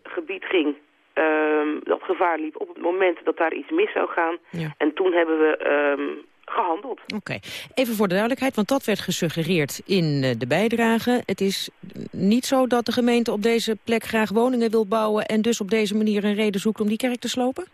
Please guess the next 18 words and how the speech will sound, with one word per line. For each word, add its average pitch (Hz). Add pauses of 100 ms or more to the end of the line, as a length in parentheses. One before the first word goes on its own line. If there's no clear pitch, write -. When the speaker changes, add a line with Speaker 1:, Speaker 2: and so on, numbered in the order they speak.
(500)
Speaker 1:
Nou, 190
dat 208
zou 220
natuurlijk 196
heel 220
erg 233
bijzonder 208
zijn 202
dat 196
je -
als 170
gemeente, 220 (100)
eh, 175 (220)
een 180
middel 233
als 160
dit 262
gebruikt 165